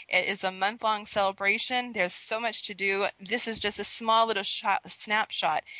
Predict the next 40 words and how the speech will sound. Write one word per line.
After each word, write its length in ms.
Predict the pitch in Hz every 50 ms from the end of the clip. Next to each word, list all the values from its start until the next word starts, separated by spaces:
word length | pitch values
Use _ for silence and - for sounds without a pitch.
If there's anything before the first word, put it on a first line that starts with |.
| - - _
of 180 | - 180 185
hundreds 520 | - - - - 247 240 247 240 170 - -
of 100 | 190 190
activities. 720 | 170 - _ - - 240 220 208 190 175 156 147 151 - - - - - - _
There's 220 | - 185 202 196 -
also 440 | - 220 214 220 - - 220 202 196
a 160 | - 180 196
fall 260 | - - 202 190 190 190
harvest 480 | - - 208 202 208 190 196 - -
festival 800 | - 160 180 - - 185 180 170 170 _ - 202 - 180 180 175
going 340 | 170 180 185 180 180 180 175 -
on. 320 | - 180 185 180 175 175
There's 260 | 170 160 170 - -
tons 340 | - - - 190 196 202 196
of 120 | 202 190 -
little 180 | 196 190 185
playhouses 760 | 180 - - 202 196 196 - 175 160 160 180 - 175 165 165
that 140 | - 180 180
are 140 | 175 170 165 - - - - - - - - -
holding 500 | - - 220 208 196 185 180 170 170 180
different 380 | 175 196 190 _ 175 - -
kinds 440 | - - 214 196 190 190 190 190 -
of 300 | 170 170 160 156 175 - _ - - - - - - _
Halloween, 760 | - - 214 202 202 185 185 190 185 180 175 170 165 170 165
ghoulish 560 | - 180 185 180 175 170 170 - - - - -
themed 600 | 180 175 175 170 165 165 165 160 156 - - - _ _ _ _ _ -
plays 500 | - - 185 180 170 156 143 151 - -
that 180 | - - -
are 20 | -
going 300 | 165 165 165 160 156 165
on. 220 | 160 160 160 175
So 220 | - - 220 -
check 300 | - - - - - -
it 80 | - 214
out. 300 | 196 180 165 147 - -
If 140 | - - -
you're 140 | 226 226 226
in 80 | 226 226
the 160 | 226 214 -
area, 340 | 226 226 233 240 233 226